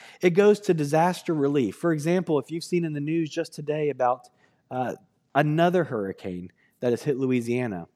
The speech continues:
there are already people on the ground responding who are part of the United Methodist Church disaster relief,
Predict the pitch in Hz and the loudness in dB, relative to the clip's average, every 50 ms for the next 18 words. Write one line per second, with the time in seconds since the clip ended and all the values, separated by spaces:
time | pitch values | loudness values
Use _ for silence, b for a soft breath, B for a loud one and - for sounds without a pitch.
0 | _ _ _ b b b b b b - 139 165 175 180 180 180 156 160 175 180 | _ _ _ b b b b b b -4 0 4 4 4 4 4 4 4 4 4
1 | 190 185 180 - 180 175 - 175 156 147 151 147 143 131 131 135 135 143 135 123 | 4 2 0 0 0 0 2 0 0 -2 -2 -2 -2 -2 0 0 0 0 -2 -6
2 | 117 - - - 170 190 185 151 117 117 113 117 110 147 143 131 120 - - - | -8 -6 -2 0 2 2 2 2 0 -2 -2 -4 -2 0 0 0 0 0 2 4
3 | 208 190 135 113 - - - 147 147 139 139 139 139 139 143 139 139 135 139 135 | 4 4 4 2 -2 -6 -2 -2 -2 0 0 -2 0 0 0 0 0 0 0 0
4 | 135 - 139 127 117 - - - 135 131 - - - 113 107 123 127 131 131 - | -2 -2 -6 -6 -8 -8 -6 -6 -6 -6 -6 -8 -8 -6 -2 -2 -2 -2 -4 -6
5 | 131 123 113 117 131 147 131 110 104 - | -6 -4 -2 -2 0 0 0 0 -2 -6